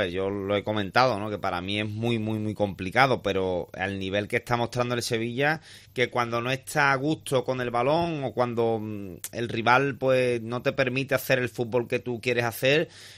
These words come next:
eh, tampoco te generan ocasiones, porque ayer el Atleti no le generó ninguna ocasión. Eh, el Sevilla está compitiendo en absolutamente todos los partidos ante todo tipo de rivales y con mm,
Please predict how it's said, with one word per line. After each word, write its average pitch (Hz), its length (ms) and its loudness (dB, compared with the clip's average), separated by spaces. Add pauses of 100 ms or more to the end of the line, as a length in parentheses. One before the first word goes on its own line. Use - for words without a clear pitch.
eh, 107 140 2
tampoco 123 520 4
te 131 120 4
generan 113 320 0
ocasiones, 135 460 -2
porque 104 220 -2
ayer 104 160 2
el 110 80 4
Atleti 107 340 0
no 107 80 -4
le 107 100 -2
generó 104 300 0
ninguna 101 380 -4
ocasión. 123 520 -2 (380)
Eh, 104 340 0
el 120 140 2
Sevilla 120 360 2
está 123 260 2
compitiendo 117 580 0
en 117 80 -4
absolutamente 117 760 0
todos 131 280 2
los 123 100 0
partidos 117 460 0
ante 120 280 0
todo 147 320 4
tipo 135 280 2
de 123 60 6
rivales 123 440 4
y 120 60 -2
con 113 280 -2 (180)
mm, 104 240 -8